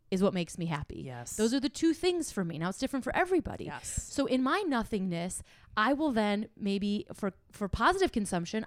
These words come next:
Speaker 1: I'll watch a masterclass or a
Speaker 2: Yeah.
Speaker 1: Skillshare because I wanna keep learning.
Speaker 2: Yeah.
Speaker 1: So I'll do that. And then I'll take time to write, to walk, to, th-, you know, and in
Speaker 2: Yeah.
Speaker 1: this book, I think when she says nothing,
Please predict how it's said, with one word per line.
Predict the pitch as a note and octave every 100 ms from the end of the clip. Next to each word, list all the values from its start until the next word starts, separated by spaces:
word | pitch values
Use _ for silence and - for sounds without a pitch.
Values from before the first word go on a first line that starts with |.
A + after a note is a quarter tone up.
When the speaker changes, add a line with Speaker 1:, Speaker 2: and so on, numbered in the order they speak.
| -
Speaker 1:
I'll | F3+
watch | F3 F#3
a | D#4
masterclass | F#4 D#4+ G#3 F3 D3+ -
or | - A3+
a |
Speaker 2:
Yeah. | - E4+
Speaker 1:
Skillshare | F4+ - E3
because | F#3 -
I | F3
wanna | F3+ G3
keep | G#3 A#3+
learning. | G#3+ C#4+ A#3+ D#3+ - -
Speaker 2:
Yeah. | E3+ D3+
Speaker 1:
So | C4+
I'll | B3+
do | E4
that. | D#4 -
And | A#3+
then | C4+
I'll | F#4
take | G4+ D4+ -
time | G#3+ G3+ G#3+ - - _ -
to | B3
write, | B3 E4 - - _ -
to | A#3
walk, | A3+ G3+ D4+ B3+ - - - - -
to, | B3
th-, | G#3 B3+
you | A#3
know, | A3
and | - B3
in | C4+
Speaker 2:
Yeah. | D#4+
Speaker 1:
this | E4+ -
book, | A3 F#4+ -
I |
think | - D4
when | B3
she | A#3+
says | C4 F4+ D4
nothing, | A#3 A3 D4+ F4 A#3 F#3+ F3